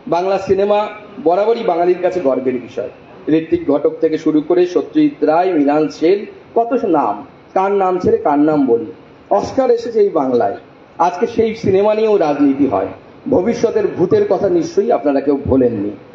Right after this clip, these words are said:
অথবা যে কদিন আগে রিলিজ হওয়া প্রজাপতির কথা শুনি,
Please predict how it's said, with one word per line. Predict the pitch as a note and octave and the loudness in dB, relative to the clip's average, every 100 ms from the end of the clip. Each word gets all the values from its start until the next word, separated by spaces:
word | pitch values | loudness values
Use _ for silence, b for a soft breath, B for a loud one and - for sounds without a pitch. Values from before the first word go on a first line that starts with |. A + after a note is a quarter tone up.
| B B - | B B -4
অথবা | A3 D4 D4 | -2 2 0
যে | C4+ C#4 - | 2 0 0
কদিন | G3+ A3 C4 | 0 2 0
আগে | B3+ C4 | 0 2
রিলিজ | A#3+ A#3 B3 A3 | 2 2 2 2
হওয়া | B3 | 0
প্রজাপতির | A#3 G3+ A3+ A#3 A#3+ A#3+ A#3+ | 0 2 2 0 -2 0 0
কথা | A#3+ | 0
শুনি, | A#3 A#3 A#3+ | -2 -4 -6